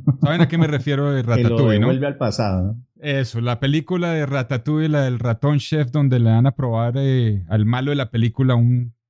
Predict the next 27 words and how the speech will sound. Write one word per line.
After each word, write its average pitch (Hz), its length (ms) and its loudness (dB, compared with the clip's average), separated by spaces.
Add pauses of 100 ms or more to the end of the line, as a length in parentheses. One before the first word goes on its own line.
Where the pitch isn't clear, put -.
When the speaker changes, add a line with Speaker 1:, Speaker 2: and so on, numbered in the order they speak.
(140)
Speaker 1:
el 110 160 -2
crítico 143 460 -2
de 131 60 2
restaurantes 120 600 0
le 120 100 2
dan 117 160 4
de 123 80 2
probar 110 400 -2
algo 113 500 0 (360)
que 127 100 0
lo 117 80 2
lleva 131 240 -2
al 139 100 -2
pasado, 120 440 -2
que 107 340 2 (220)
le 107 120 2
preparó 117 520 -2
la 151 100 0
mamá 131 220 -2
hace 139 120 -2
un 139 120 2
tiempo. 123 300 0 (840)
Eso 175 400 -2
me 156 160 0
lle-, 139 160 -4
esta 170 320 -2
canción, 165 640 -2